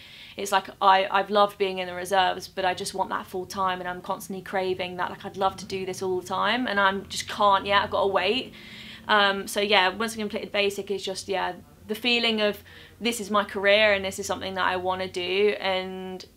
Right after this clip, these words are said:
making connections with people and having all the opportunities that you get in the British Army. Uh, what are people like generally? This is actually a really popular question, and, like, what was it like to fit in, and did you find you had to fit in and things like that? Do you know what? The people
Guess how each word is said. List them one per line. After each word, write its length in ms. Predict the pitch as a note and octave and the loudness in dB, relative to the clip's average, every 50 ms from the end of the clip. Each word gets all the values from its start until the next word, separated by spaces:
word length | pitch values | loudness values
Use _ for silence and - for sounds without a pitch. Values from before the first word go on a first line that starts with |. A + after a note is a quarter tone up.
| _ _ | _ _
making 280 | - G#3+ G#3 G#3 G#3 G3+ | -2 0 0 0 0 -2
connections 340 | A3+ G#3+ G3 G#3+ - A3 G#3 | -4 -4 -4 -4 -4 -6 -6
with 60 | G#3+ | -4
people 460 | A3 G#3 G3+ G3+ - G3+ G3 F#3+ F#3+ | -4 -6 -6 -4 -4 -4 -4 -2 -4
and 100 | F#3+ G#3 | -4 -4
having 240 | G#3 G3+ G3+ G3 F#3+ | -4 -4 -4 -6 -6
all 80 | F#3+ | -4
the 100 | F#3 F#3+ | -4 -4
opportunities 440 | F#3 F3+ - - G3+ F#3 - G3 G3 | -4 -4 -6 -8 -10 -10 -10 -12 -12
that 120 | - F#3 G3 | -12 -10 -10
you 80 | F#3+ | -6
get 140 | - F#3+ F#3 | -4 -2 -2
in 60 | E3+ | -4
the 80 | - F3 | -6 -10
British 260 | - - - - - | -10 -10 -10 -8 -8
Army. 320 | - - - G3 G3+ F#3+ - _ | -6 -6 -6 -8 -10 -14 -10 _
Uh, 240 | - G3+ G3+ G3 G3 | 0 2 2 4 4
what 180 | G3+ C4+ D4+ | 4 4 4
are 60 | D4+ D4 | 4 2
people 320 | C#4+ D4 C#4 C#4 B3+ B3+ | 0 -4 -4 -4 -2 0
like 280 | B3 A#3 A3+ A3 A3 - | 2 4 4 2 2 2
generally? 420 | G#3+ G3+ A3+ A3+ G3+ F#3+ F#3+ F#3+ | 0 0 0 0 0 0 0 0
This 160 | F#3+ G#3 G#3 | -2 -4 -4
is 80 | G#3+ A3 | 0 0
actually 280 | A3+ A#3 A3+ B3+ B3+ | 0 0 0 -2 -4
a 20 | A3+ | -2
really 180 | G#3 G3+ G3 | 0 0 0
popular 280 | G3 G3+ G#3 - G#3 G3+ | 0 -2 -6 -8 -8 -6
question, 360 | - G3+ G3+ - - G3+ F#3 | -6 -6 -6 -6 -6 -8 -8
and, 160 | F#3 F#3 F#3+ | -8 -4 -2
like, 180 | F#3+ F#3 F#3+ F#3+ | -2 -2 -2 0
what 220 | G3 G3+ F#3+ - | 0 0 0 0
was 100 | G3+ G#3+ | 0 -2
it 60 | G#3 G3+ | 0 2
like 220 | G#3 G3+ G3 G3+ | 4 4 2 0
to 80 | G#3 - | -4 -10
fit 340 | - - G#3 G#3 G#3 - | -6 -4 -6 -4 -4 -6
in, 240 | G#3+ G3+ G3 G3 F#3+ | -6 -4 -4 -4 -4
and 80 | F#3+ F#3+ | -4 -6
did 160 | G#3 G3+ - | -6 -8 -8
you 80 | G3+ F#3+ | -8 -6
find 260 | - G3 G3 F#3+ F#3+ | -2 -2 -2 -2 -2
you 80 | G3 | -6
had 200 | G#3 G#3 G#3 - | -6 -6 -6 -8
to 60 | - G3+ | -10 -12
fit 300 | - - G3+ G3+ - G#3 | -10 -10 -10 -8 -6 -2
in 280 | G3+ G3+ G3 F#3+ G3 | 0 0 0 0 -2
and 100 | F#3+ F#3 | -4 -6
things 160 | G#3 G3 F#3+ | -10 -8 -8
like 140 | G#3 G3 - | -8 -6 2
that? 240 | G3 G3 G3 F#3 - - - - - - - | 6 6 6 6 4 0 -12 -16 -16 -10 -2
Do 80 | D4 | 2
you 80 | D#4 E4 | 4 6
know 120 | F4 E4+ | 6 6
what? 280 | B3+ F#3+ E3+ F3 - - | 6 6 4 4 0 -4
The 60 | G#3+ | -6
people 560 | - C4 B3 A#3+ A3 - - F#3 F3+ F#3 F#3 | -6 -4 -4 -4 -4 -4 -6 -4 -2 -4 -4